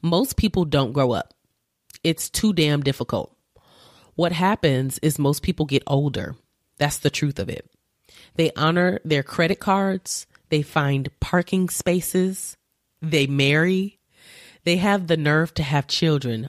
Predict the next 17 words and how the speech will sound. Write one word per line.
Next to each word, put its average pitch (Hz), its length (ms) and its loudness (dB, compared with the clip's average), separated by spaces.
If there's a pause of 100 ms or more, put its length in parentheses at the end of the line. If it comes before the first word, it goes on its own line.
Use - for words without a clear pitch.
but 143 220 -2
they 139 140 0
don't 135 280 -2
grow 120 200 -2
up. - 260 -10 (420)
Not 180 200 0
really. 131 380 -2 (500)
They 160 120 2
get 143 220 0
older, 180 520 -2 (540)
but 180 160 2
to 180 80 2
grow 190 300 2
up 190 420 0
costs - 600 -2
the 139 180 0
earth, - 480 -2